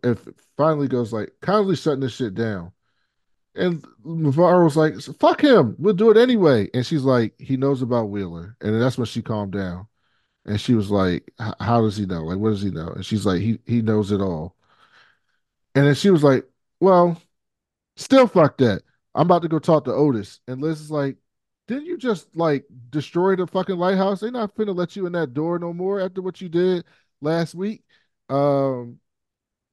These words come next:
and she was like, "All right." She's like, "Let, it's time to let Annie go," is what Liz said to Navarro. And Navarro thought about it for, like, fifteen seconds. And then she was like, "All right, then, this on you.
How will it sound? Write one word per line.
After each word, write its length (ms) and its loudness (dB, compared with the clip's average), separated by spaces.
and 140 -6
she 140 -12
was 160 -10
like, 320 -4
"All 140 -6
right." 280 -6
She's 220 -12
like, 160 -6
"Let, 220 -6
it's 120 -10
time 200 -6
to 60 -6
let 180 -4
Annie 240 -8
go," 360 -10
is 120 -20
what 120 -10
Liz 200 -8
said 160 -10
to 80 -14
Navarro. 500 -14
And 100 -8
Navarro 300 0
thought 240 0
about 260 -2
it 80 -8
for, 160 -12
like, 220 -6
fifteen 300 -6
seconds. 460 -2
And 100 -8
then 80 -4
she 120 -2
was 160 -2
like, 280 -2
"All 140 4
right, 180 6
then, 400 4
this 180 4
on 220 6
you. 300 2